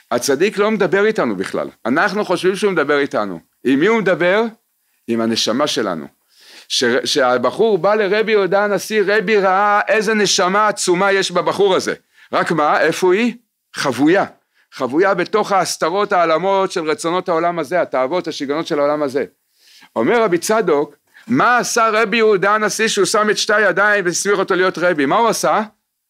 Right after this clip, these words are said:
הוא קרא על הנשמה שלו, שהיא נשמה של תלמיד חכם עצום,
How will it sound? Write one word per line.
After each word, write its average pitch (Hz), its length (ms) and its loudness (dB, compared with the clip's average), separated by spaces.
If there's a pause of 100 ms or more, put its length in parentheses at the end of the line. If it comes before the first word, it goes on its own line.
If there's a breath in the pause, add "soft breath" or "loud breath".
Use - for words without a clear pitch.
(460 soft breath)
הוא 123 180 0
קרא 180 400 2
על 196 100 2
הנשמה 170 720 0
שלו, 185 800 2 (240 soft breath)
שהיא 143 280 2
נשמה 151 360 2
של 190 160 0
תלמיד 180 280 0
חכם 196 340 0
עצום, 202 380 2